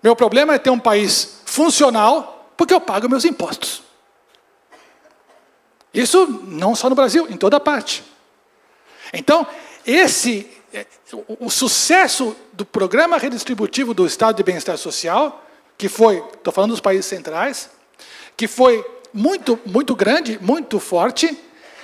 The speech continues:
paradoxalmente, operou pra esgarçar as redes sociais de solidariedade que davam união ao corpo político.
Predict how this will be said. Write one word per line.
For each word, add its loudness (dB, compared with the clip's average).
paradoxalmente, 0
operou 4
pra 0
esgarçar 2
as 0
redes 4
sociais 2
de -4
solidariedade 0
que -6
davam 0
união 0
ao 2
corpo -2
político. -4